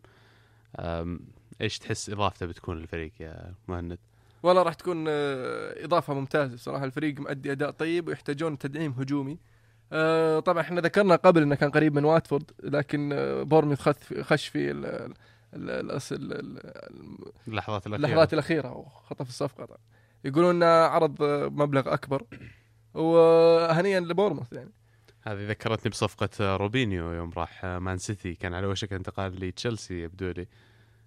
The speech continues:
Speaker 1: آه، لكن دخلوا في الساعة الحداش وشروهم مدريد، والحين صار نفس الشيء.
Speaker 2: <laughs>
Speaker 1: آه، بالنسبة للخبر الثاني، آه، عندنا الهلال والنصر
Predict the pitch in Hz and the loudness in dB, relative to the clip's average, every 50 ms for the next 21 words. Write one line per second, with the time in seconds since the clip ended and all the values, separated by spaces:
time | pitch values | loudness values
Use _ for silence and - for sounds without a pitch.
0 | _ - 104 98 101 104 98 95 95 - 104 95 98 95 117 107 92 - - - | _ -16 -12 -10 -8 -6 -6 -6 -6 -6 -6 -6 -4 -2 -2 -2 -2 -4 -6 -4
1 | - 104 90 90 90 - - 104 117 123 151 151 - - 143 139 139 139 135 - | -4 -2 -2 -4 -6 -8 -10 -10 -8 -8 -8 -8 -8 -8 -6 -6 -6 -6 -6 -6
2 | - 135 127 113 98 95 90 90 87 92 85 85 85 98 98 - - 107 95 95 | -4 -2 -2 0 -2 -2 -4 -4 -4 -6 -6 -4 -4 -4 -6 -6 -6 -6 -4 0
3 | - 104 101 104 107 107 - - - 113 - - 110 98 139 247 247 - - - | 0 0 2 0 0 0 -2 -2 -2 -2 -2 -2 -2 -4 -4 -6 -8 -10 -12 -14
4 | - - - - - - _ _ - 113 117 117 117 117 117 117 117 117 117 117 | -18 -18 -20 -20 -20 -20 _ _ -2 0 2 4 4 6 6 6 6 6 6 4
5 | 113 113 147 156 180 202 196 - 190 214 196 185 - 196 190 196 185 - - 190 | 4 2 2 4 4 4 2 2 2 0 0 2 2 2 2 2 0 0 2 2
6 | 196 190 165 131 107 92 85 85 98 - 98 101 104 104 104 104 107 104 104 107 | 4 4 4 4 2 0 -2 -4 -6 -6 -4 -2 0 2 2 4 4 4 4 4
7 | 107 107 104 104 101 113 147 160 151 139 139 139 131 123 117 113 113 131 131 147 | 4 2 0 0 -2 -2 -2 -2 0 0 0 0 0 0 0 0 0 2 4 4
8 | 151 156 151 139 135 135 135 139 147 143 - - 120 95 82 82 | 4 4 6 4 4 4 4 4 2 2 0 0 -2 -2 -2 -4